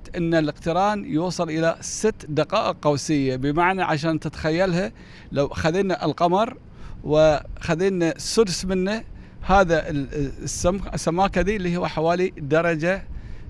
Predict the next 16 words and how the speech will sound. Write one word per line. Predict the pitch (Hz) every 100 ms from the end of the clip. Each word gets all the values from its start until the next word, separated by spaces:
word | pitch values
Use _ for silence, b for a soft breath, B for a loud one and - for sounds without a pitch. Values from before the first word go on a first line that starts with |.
| -
تقريبا، | 151 151 151 185 196
آه، | 170 147 143 135 135 - 67 - -
عشر | 170 165
درجات | 175 160 147 170 -
قوسية. | 147 131 - 117 107 -
فإذا | - 170 - 185 202 196 - -
يبين | 147 190 214 180 131
لنا | 196 185
إحنا | 156 151 190 - -
أي | 165
واحد | 175 147 147
يرصد | 156 180 - 135 - B B B B -
الكوكبين | 156 - 170 - 170 185
اللي | 180 156
كنا | - 180 175
نشوفهم | - 185 - 156